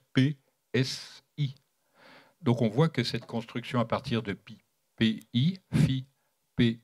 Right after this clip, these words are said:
H I, et là, P S I, c'est l'ensemble d'un programme, si je puis dire,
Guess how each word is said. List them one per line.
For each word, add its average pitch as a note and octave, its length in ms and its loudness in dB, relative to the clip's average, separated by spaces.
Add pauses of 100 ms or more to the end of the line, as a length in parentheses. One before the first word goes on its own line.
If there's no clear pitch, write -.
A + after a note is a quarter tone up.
H F#2+ 420 -2
I, D#3 220 0
et G2+ 100 -8
là, A#2+ 160 -2
P B2 400 -2
S - 380 -2
I, E3+ 180 2 (280)
c'est - 260 0
l'ensemble C#3+ 520 2
d'un A#2 120 4
programme, A2+ 640 0
si F#2 200 -4
je E2+ 60 -6
puis F2 140 -4
dire, B2 200 0